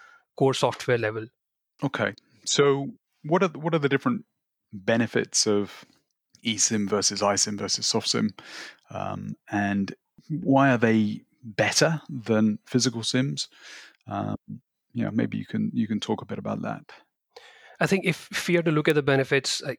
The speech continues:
Speaker 1: think we should split the benefits, uh, across the value chain in terms of how, uh,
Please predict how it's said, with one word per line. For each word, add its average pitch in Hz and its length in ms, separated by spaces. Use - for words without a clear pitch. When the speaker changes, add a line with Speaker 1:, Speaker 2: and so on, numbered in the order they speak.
Speaker 1:
think 139 200
we 139 80
should - 220
split 135 340
the 143 80
benefits, 127 760
uh, 120 240
across 123 360
the 135 100
value 123 260
chain 127 220
in 120 120
terms 120 220
of 117 140
how, 120 400
uh, 120 340